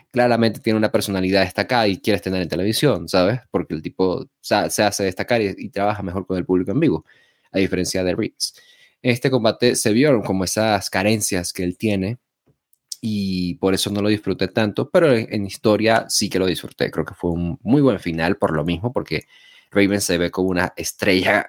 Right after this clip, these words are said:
gracias a esto. Y tenemos aparte ese recordatorio de que mañana ya tiene que pasar algo, ¿no? En, en Nitro al respecto. Y ya veremos qué es lo que sucede entonces. Pero por mientras, vaya, yo lo dif-,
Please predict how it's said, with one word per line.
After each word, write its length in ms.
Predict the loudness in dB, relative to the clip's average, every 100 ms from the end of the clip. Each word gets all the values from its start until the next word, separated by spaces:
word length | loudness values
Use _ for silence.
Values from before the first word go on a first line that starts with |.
| -8
gracias 380 | -4 -2 -2 -2
a 140 | 0 0
esto. 360 | -2 -6 -8 -8 -20 -20 -20 _ _
Y 600 | 0 2 0 0 -2 -6 _ _
tenemos 520 | 0 2 4 2 2 0
aparte 640 | 0 -2 0 0 0 -2
ese 240 | -4 -2 -2
recordatorio 640 | -2 -2 -2 -2 -2 0
de 140 | -2
que 260 | -2 -6 -6 -8
mañana 420 | -2 2 2 2
ya 160 | 2 0
tiene 200 | -2 -4
que 120 | -4
pasar 320 | -6 -4 0
algo, 240 | 0 0 -4
¿no? 220 | -4 -2
En, 140 | -4 -6
en 180 | -8 -2
Nitro 480 | -2 -2 -8 -16 _ -6
al 180 | -4 -4
respecto. 580 | -6 -4 -4 -6 -20 -10
Y 220 | -6 -2
ya 100 | 0
veremos 340 | 0 0 -4 -8
qué 100 | -10
es 40 |
lo 100 | -10
que 100 | -10
sucede 340 | -2 2 2
entonces. 500 | 2 -4 -8 -10 -14 -20 _ -20 -18
Pero 180 | -6 -6
por 140 | -2 -2
mientras, 340 | -2 -2 0
vaya, 140 | 2
yo 140 | 2 4
lo 120 | 4
dif-, 200 | 2 -2